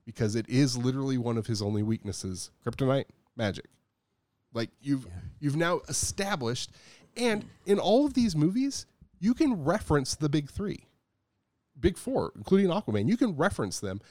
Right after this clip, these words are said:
Speaker 1: You don't have to show them, because at this point, everyone knows who Superman is and his backstory. Everyone knows who Batman and his backstory. Everyone knows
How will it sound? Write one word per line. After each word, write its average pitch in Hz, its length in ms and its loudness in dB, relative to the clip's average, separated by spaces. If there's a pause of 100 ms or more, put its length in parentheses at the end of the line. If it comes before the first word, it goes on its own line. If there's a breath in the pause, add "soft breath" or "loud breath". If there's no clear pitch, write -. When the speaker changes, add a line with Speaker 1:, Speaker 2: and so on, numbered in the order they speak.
(180 soft breath)
Speaker 1:
You 185 100 4
don't 202 260 4
have 185 180 -2
to 160 80 -2
show 185 240 0
them, 85 240 -6 (340 loud breath)
because 165 320 2
at 165 120 0
this 190 180 0
point, 107 340 0 (680)
everyone 147 320 4
knows 117 260 4
who 135 160 -2
Superman 90 480 -6
is 90 400 -8
and 127 60 -6
his 104 100 -2
backstory. - 440 -10
Everyone 113 220 2
knows 139 120 2
who 135 80 -10
Batman 107 300 -2
and 104 60 -4
his 101 140 -6
backstory. - 380 -10
Everyone 123 340 0
knows 113 380 -2